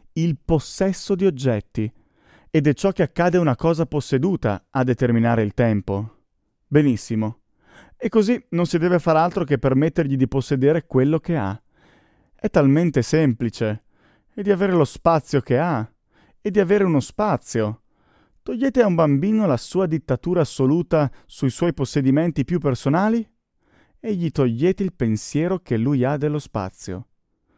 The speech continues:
E lui è finito. Se la passerà male per tutta quella vita.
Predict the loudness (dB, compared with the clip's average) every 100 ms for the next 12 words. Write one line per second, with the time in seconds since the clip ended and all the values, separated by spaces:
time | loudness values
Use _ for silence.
0 | _ -4 0 0 2 0 -2 0 0 0
1 | -4 -8 -12 _ _ _ _ _ _ _
2 | _ -4 0 2 0 2 2 4 4 4
3 | 4 2 0 0 -2 -4 -8 -2 -2 0
4 | 2 2 0 -2 -2 -4